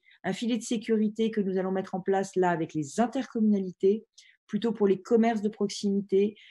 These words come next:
euh, pour tout ce tissu économique, euh, euh, là encore de très petites entreprises, euh, les bars, les restaurants, euh, et qui ne peuvent pas emprunter.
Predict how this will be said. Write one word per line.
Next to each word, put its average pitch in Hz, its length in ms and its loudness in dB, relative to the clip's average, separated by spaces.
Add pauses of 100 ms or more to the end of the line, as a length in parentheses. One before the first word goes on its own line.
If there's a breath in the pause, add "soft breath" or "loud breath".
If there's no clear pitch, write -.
(140)
euh, 165 100 0
pour 226 320 -8
tout 320 180 -4
ce 269 140 -2
tissu 247 640 -2
économique, 220 720 2
euh, 196 160 6 (360 soft breath)
euh, 151 160 -2 (200)
là 208 160 4
encore 233 220 2
de 208 80 2
très 269 260 -6
petites 226 380 -6
entreprises, 214 720 -2
euh, 185 100 4
les 190 160 2
bars, 185 340 2
les 185 120 0
restaurants, 190 520 -4 (480 soft breath)
euh, 165 360 0
et - 160 4
qui 226 220 0
ne 214 120 8
peuvent 262 340 2
pas 254 100 4
emprunter. 196 600 -2